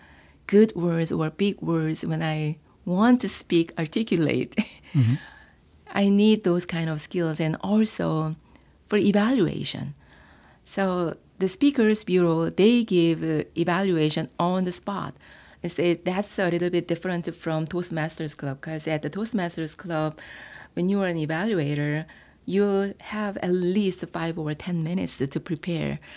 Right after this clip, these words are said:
Speaker 1: But at, uh, Speakers Bureau, you don't have that moment.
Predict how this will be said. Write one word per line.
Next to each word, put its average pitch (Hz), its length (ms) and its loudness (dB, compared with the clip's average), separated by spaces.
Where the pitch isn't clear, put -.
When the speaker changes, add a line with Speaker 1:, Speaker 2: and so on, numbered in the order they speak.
Speaker 1:
But 175 320 -2
at, 165 480 -4
uh, 160 240 -6
Speakers 220 480 0
Bureau, 175 540 0
you 175 100 -2
don't 220 200 4
have 214 460 0
that 131 180 -4
moment. 139 580 0